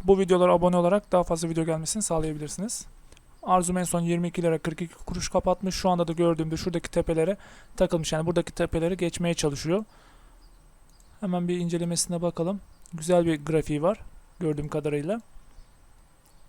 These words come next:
Şurada öyle gördüğümüz gibi bir tepelerimiz var. Şunu hemen bir, burası direnç, bir desteğine bakalım.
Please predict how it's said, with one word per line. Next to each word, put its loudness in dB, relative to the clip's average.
Şurada -2
öyle -6
gördüğümüz -4
gibi -6
bir -10
tepelerimiz -4
var. -4
Şunu -6
hemen -2
bir, -6
burası -4
direnç, -4
bir -12
desteğine 0
bakalım. -6